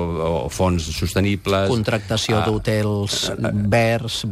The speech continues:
Speaker 2: vehicles verds per desplaçaments,
Speaker 1: Mm.
Speaker 2: taxis
Speaker 1: Es,
Speaker 2: verds,
Speaker 1: es fan
Speaker 2: missatgeria.
Speaker 1: compensacions amb, amb de C O dos, d'absorció de C O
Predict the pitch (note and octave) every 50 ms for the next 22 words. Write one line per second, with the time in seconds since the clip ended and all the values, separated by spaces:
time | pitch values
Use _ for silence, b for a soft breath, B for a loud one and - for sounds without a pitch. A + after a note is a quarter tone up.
0 | A#2 A2 A#2 A#2 A2+ G#2 - A#2+ A2+ A2 A2 G#2+ G#2 - - - - A2 G2+ G#2+
1 | A2+ A2 A2 G#2+ G#2+ - - - A#2 G#2+ G#2 G#2+ G#2+ G2+ - - - G#2 G#2 G2+
2 | - A#2+ G#2 G2+ G#2 G#2+ G#2+ G#2+ G#2+ - - - A2+ G#2+ - - - A#2 A2 G#2
3 | - - - - F#2+ G2 G2+ G#2 A#2+ A2+ A2 A#2 B2 - - - A#2 A2 G#2 -
4 | - G2 F#2+ - - G2+ F2+ G#2 G2 F#2 G#2+ G#2+ G#2+ G#2+ G#2+ G#2+ G2+ F#2+ F#2+ F#2+
5 | F2+ G2 F2+ F2+ F2 F#2 F2+ - F#2 F#2 F2 E2+ E2 D2 D#2 E2+ D#2+ - F#2+ F#2
6 | F#2 F2+ F2+ F#2 F2+ F2 F2 E2+ D#2+ - - - G#2 F#2+ F2+ - F#2+